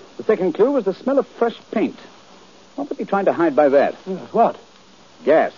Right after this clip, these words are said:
Speaker 1: He asphyxiated his wife and Doctor Ernst in this room.
Speaker 2: Good heavens.
Speaker 1: His strong room, which was as near airtight as anything could humanly possibly
Speaker 2: Yes,
Speaker 1: be.
Speaker 2: but how?
Speaker 1: Well, that's what I wanted to find out. That's what I was looking for when I broke into the house last night.
Speaker 2: And what did you find?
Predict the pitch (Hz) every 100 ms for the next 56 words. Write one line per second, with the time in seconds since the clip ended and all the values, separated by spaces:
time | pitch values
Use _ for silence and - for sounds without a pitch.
0 | - - - - - - _ - 123 -
1 | - - 139 104 98 95 117 107 110 135
2 | 156 147 196 180 143 175 175 143 - -
3 | 196 - - - 180 - - - 123 -
4 | 196 190 139 107 - - - 113 - 110
5 | 107 147 147 156 147 127 175 147 117 151
6 | 135 127 120 160 151 139 156 233 - 214
7 | 139 - - 277 220 - - - - -
8 | - - - 127 190 285 - - - 160
9 | 147 156 156 151 160 135 170 160 175 107
10 | - - - - - - - - - -
11 | - 113 - 131 127 120 107 180 131 107
12 | 107 107 110 117 143 131 135 160 113 127
13 | 104 139 160 190 170 160 165 185 120 107